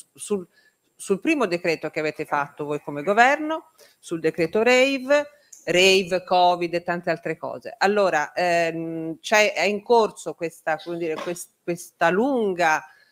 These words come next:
eh, insomma, c'è, di-, diciamo, diciamo che c'è un tentativo da parte de-, delle opposizioni di farvi ragionare,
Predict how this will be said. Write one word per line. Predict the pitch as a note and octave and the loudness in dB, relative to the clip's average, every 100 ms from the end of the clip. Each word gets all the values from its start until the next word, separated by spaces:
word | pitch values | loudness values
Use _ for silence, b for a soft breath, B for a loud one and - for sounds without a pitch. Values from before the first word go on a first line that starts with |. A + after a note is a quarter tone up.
| B | B
eh, | E3 | -6
insomma, | F3 A3+ F3+ G3+ - | -2 0 0 -2 -6
c'è, | A#3 G3 | -6 -6
di-, | G3+ A3+ F#3 | -6 -6 -6
diciamo, | G3+ C#4 A3+ F#3 | 2 4 4 0
diciamo | - A3+ A#3+ G#3+ | -4 0 2 2
che | A#3 | 0
c'è | C#4 | 0
un | A3 | 0
tentativo | A#3 A3 A#3+ C4 G#3 | -2 0 0 0 0
da | F3+ F#3+ | 0 4
parte | A3+ A3+ G#3 F#3+ | 6 4 2 -4
de-, | F#3 E3+ E3+ | -6 -10 -10
delle | F3 G#3+ G#3 | -2 0 0
opposizioni | - G#3 D#4+ - C#4 B3+ | -2 -4 -4 -2 -2 0
di | F#3 F#3+ | -2 0
farvi | A3+ G3+ F#3+ | 0 0 -2
ragionare, | G3 G3 C4+ B3+ E3+ E3+ F#3+ G#3+ | -2 -2 -2 2 2 2 0 -2